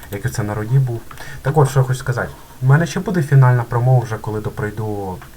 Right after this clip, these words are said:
Тусент, і якби вже, вже проведу промову, якби реально цей летсплей свій закінчу, але справа в чому? Справа в тому, що... Ну, от уже скільки, це ж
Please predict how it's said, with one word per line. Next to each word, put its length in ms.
Тусент, 600
і 100
якби 640
вже, 360
вже 200
проведу 500
промову, 420
якби 260
реально 320
цей 180
летсплей 360
свій 140
закінчу, 560
але 300
справа 340
в 100
чому? 280
Справа 340
в 80
тому, 340
що... 380
Ну, 180
от 140
уже 180
скільки, 320
це 140
ж 100